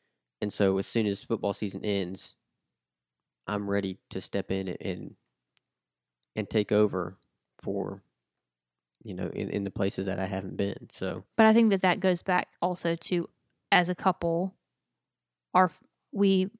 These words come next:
Speaker 2: we think our family is the most important. And not just like, "Oh, it should be the most important." It is the most important thing to
Speaker 1: Mm-hmm.
Speaker 2: us, making sure that they do have their routine and they're getting enough sleep at night and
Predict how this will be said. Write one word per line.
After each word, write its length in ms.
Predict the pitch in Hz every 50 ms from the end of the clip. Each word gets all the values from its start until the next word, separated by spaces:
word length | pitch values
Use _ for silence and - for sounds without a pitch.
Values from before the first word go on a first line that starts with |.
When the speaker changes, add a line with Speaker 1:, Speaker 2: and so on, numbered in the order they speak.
| _ _ _ _ _ _ - -
Speaker 2:
we 180 | 185 196 190
think 180 | - 185 175 170
our 100 | 175 165
family 340 | - 175 165 165 165 165 156
is 120 | 170 -
the 80 | - 170
most 240 | 170 170 160 -
important. 520 | - 175 160 175 170 165 - - 147 - - -
And 100 | 208 226
not 180 | 262 302 302
just 380 | - 320 285 226 - - - -
like, 240 | 202 175 - - - -
"Oh, 160 | 196 202 196
it 120 | 180 -
should 260 | - - - 202 196 190
be 100 | 226 233
the 60 | 233 233
most 240 | 240 240 240 -
important." 640 | 254 240 226 - 247 233 226 - 226 233 233 214 - - - - _ _ _ _ _ _ _
It 160 | - 208 190
is 200 | 175 202 196 175
the 80 | 190 185
most 240 | 180 170 160 -
important 420 | 185 175 160 - 175 - - - 165
thing 160 | - 170 170
to 60 | 165 -
Speaker 1:
Mm-hmm. 220 | - 151 151 151
Speaker 2:
us, 220 | 165 - - - - -
making 340 | 196 190 180 - 185 180
sure 200 | - - 190 180
that 140 | 175 160 165
they 120 | 180 175 170
do 200 | 165 180 175 175
have 180 | 175 170 165
their 160 | - 170 165
routine 460 | 165 170 165 - - 180 175 170 165 165
and 100 | 165 165
they're 80 | 165
getting 240 | 165 165 170 170 170
enough 220 | 170 170 170 165
sleep 240 | - - 175 165 -
at 80 | 175 -
night 340 | 170 165 160 160 160 165 -
and 340 | 170 160 160 160 160 160